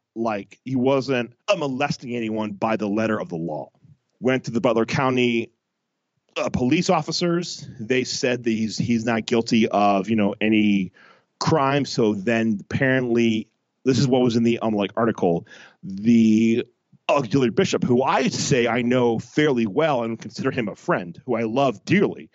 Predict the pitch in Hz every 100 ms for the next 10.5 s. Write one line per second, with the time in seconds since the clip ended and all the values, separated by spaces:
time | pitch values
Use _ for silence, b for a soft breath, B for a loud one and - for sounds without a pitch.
0 | b b - - 123 135 151 135 131 110
1 | 104 104 127 135 127 131 123 123 120 113
2 | - 120 120 120 117 - 104 98 139 147
3 | - 123 113 104 - 135 131 131 127 110
4 | 110 104 95 78 _ _ _ _ _ _
5 | _ _ - - - 123 107 107 - _
6 | 143 131 123 156 160 - 147 156 165 _
7 | _ _ _ _ _ _ _ 107 104 104
8 | 95 120 117 - 139 131 123 120 120 -
9 | 113 107 120 135 - - 151 143 151 156
10 | 156 170 156 - -